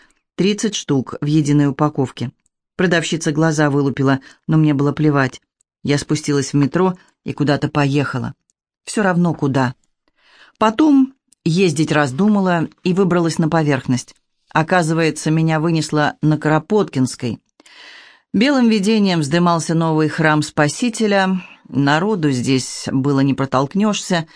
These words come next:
Мне это не понравилось. Я купила в ларьке водку, пластмассовый стаканчик, затем у тележницы пару чебуреков, прошла по бульвару в сторону Арбата —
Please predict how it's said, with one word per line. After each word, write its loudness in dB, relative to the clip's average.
Мне 2
это -4
не 2
понравилось. -2
Я -2
купила 0
в -2
ларьке 0
водку, -2
пластмассовый -2
стаканчик, -2
затем 0
у 0
тележницы 0
пару 0
чебуреков, -2
прошла 0
по 0
бульвару 0
в -10
сторону 0
Арбата — 0